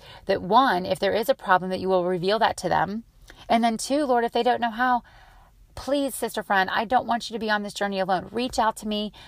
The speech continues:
message me, Franny at shine with franny dot com, and say, "Hey, listen to your podcast today. I just need some help here. I need to, you know, unpack some things and get some things, you know, right in my head and my heart. So what can we do?"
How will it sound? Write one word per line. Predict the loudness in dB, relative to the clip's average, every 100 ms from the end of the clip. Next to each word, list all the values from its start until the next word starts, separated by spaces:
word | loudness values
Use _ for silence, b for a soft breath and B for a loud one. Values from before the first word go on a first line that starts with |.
| B
message | 2 2 2 -4
me, | -2 -4
Franny | -4 -2 -2 0
at | -2 -4
shine | -2 -2
with | -4
franny | -4 -4
dot | -2 -2
com, | 0 -2
and | -2
say, | -4 -2
"Hey, | 0 -2
listen | -2 -6 -6
to |
your | -4
podcast | 0 0 4 2 2
today. | 2 4 4 0 -4 B B B B 4
I | 6 6
just | 2 -4
need | -2
some | 0
help | 0 0 -2
here. | -4 -2
I |
need | -2 -4 0
to, | 0 0
you | -2
know, | -4 -2
unpack | -4 0 0 0
some | -6 -4
things | -2 -2 -4
and | -8 -4
get | -4 -4
some | -6
things, | -4 -6 -10 -16 -8
you | -6
know, | -6 -8 -4
right | 2 2
in | 2
my | -2 -2 -4
head | -2 0 2
and |
my | 2
heart. | 4 4 2 -4
So | -4 -2 -4 -8 _ -20 -4
what | 2 2
can | 2
we | 2
do?" | 2